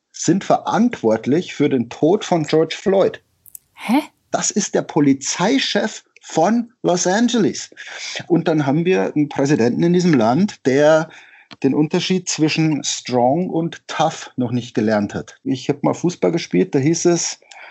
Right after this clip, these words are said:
Speaker 1: äh, wer immer den Starken markiert, ist, ist oftmals der Schwächste im Raum. Und so wie sich, äh, äh, Trump gerade verhält, ist er der Schwächste im ganzen Land.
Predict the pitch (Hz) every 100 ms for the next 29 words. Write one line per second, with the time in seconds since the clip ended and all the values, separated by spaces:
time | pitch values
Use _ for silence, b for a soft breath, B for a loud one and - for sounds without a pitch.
0 | B - 131 139 151 123 143 135 175 185
1 | 156 135 - 120 160 185 170 165 190 196
2 | 196 175 170 - - - - 147 - 156
3 | - 185 165 165 - 147 214 - 180 131
4 | 117 95 143 214 - B B B B _
5 | - 143 135 151 156 170 143 170 170 -
6 | 139 139 147 147 139 - 120 131 147 147
7 | 131 139 - 117 127 170 - 139 143 143
8 | 143 - 143 131 135 - 139 127 117 123
9 | 123 104 87 -